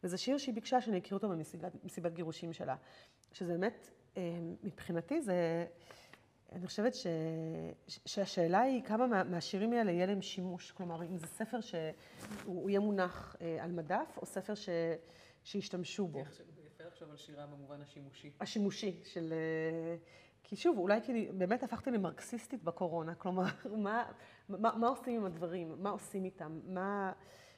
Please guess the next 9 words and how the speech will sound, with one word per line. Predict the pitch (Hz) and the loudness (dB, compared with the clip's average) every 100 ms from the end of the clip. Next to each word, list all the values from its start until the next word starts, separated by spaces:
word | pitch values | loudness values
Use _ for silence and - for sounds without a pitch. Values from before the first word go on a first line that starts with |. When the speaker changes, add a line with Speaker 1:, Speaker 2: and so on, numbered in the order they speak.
| - - - | -20 -20 -2
Speaker 1:
מה | 208 208 | 4 6
המקום | 247 247 220 | 4 4 2
שלהם | - 220 180 | 2 2 2
בעולם? | 165 160 160 156 156 165 - - _ - - - _ 165 | 2 2 2 0 -2 -8 -14 -20 _ -20 -20 -20 _ -16
ובתור | 160 170 160 160 160 160 - 180 185 202 | -6 -4 -2 -2 -2 -4 -6 -8 -2 0
מי | 247 | 0
שחיה | 254 220 208 247 | -2 2 4 6
בעולם, | 190 175 175 175 | 4 4 4 4
אה, | 180 | 0